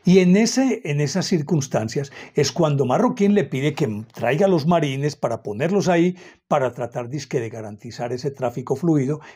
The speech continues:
entre océano y océano a través del ferrocarril. Y aprovechó la coyuntura. L-, mejor dicho, amarraron el gato con longaniza.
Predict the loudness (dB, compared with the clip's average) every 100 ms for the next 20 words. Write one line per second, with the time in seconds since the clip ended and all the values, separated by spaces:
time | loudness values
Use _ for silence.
0 | -8 -6 -4 -4 -2 0 0 2 2 2
1 | 2 0 -2 -4 -4 -4 -2 -2 -2 2
2 | 2 0 -6 -4 0 0 2 0 0 -2
3 | -2 -2 0 2 2 0 -4 -20 -8 0
4 | 2 4 4 4 2 0 -4 -8 _ _
5 | _ -2 2 0 0 0 0 -2 -6 -4
6 | -4 -2 -6 -6 -6 -6 -6 -4 -6 -8
7 | -14 -20